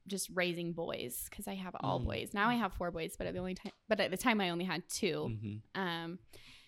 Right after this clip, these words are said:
Speaker 1: and so our very first design was raising boys, loving life. And I told my husband, we started with four hundred dollars.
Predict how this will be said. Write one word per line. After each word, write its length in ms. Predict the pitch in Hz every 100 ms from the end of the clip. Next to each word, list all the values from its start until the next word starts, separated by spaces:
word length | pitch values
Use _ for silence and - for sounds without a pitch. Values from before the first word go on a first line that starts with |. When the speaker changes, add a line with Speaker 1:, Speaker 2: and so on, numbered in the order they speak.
| _
Speaker 1:
and 140 | - 202
so 80 | 196
our 100 | 196
very 220 | 254 269
first 260 | 262 247
design 320 | 220 208 202 196
was 200 | 185 196
raising 280 | 185 196
boys, 320 | 190 175 170 185
loving 280 | 175 165
life. 300 | 165 160 190 -
And 140 | 196
I 40 | 190
told 280 | - 240
my 160 | 262 262
husband, 520 | 220 208 - 202 185
we 120 | 190
started 340 | 185 208 202 196
with 180 | 185 -
four 200 | 208 214
hundred 320 | 233 220 214
dollars. 760 | 196 175 170 170 175 180 -